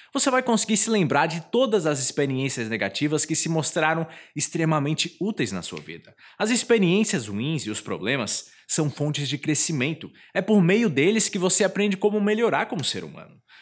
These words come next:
Quando você deixa de ser protagonista da sua vida, você não vira um figurante, você vira um espectador. Ou seja, você nem sequer consegue ocupar algum lugar na sua própria história.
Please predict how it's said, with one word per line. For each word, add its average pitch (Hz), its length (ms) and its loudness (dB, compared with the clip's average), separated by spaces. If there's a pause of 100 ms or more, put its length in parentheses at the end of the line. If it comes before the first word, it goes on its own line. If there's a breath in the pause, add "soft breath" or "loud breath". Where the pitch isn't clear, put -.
Quando 294 180 2
você 254 280 4
deixa 156 280 2
de 117 80 -4
ser 120 200 -2
protagonista 107 720 -4
da 87 100 -6
sua 90 160 -6
vida, 98 400 -4 (260 soft breath)
você 165 220 0
não 196 160 2
vira 156 340 2
um 110 60 0
figurante, 85 720 -8 (100)
você 131 240 0
vira 110 520 0
um 127 80 -10
espectador. 120 840 -2 (200 loud breath)
Ou 151 80 0
seja, 135 400 2 (180 loud breath)
você 185 240 2
nem 240 160 0
sequer 202 380 0
consegue 196 560 0
ocupar 185 640 0
algum 165 200 0
lugar 185 460 2
na 160 100 2
sua 113 160 -6
própria 85 300 -8
história. - 420 -10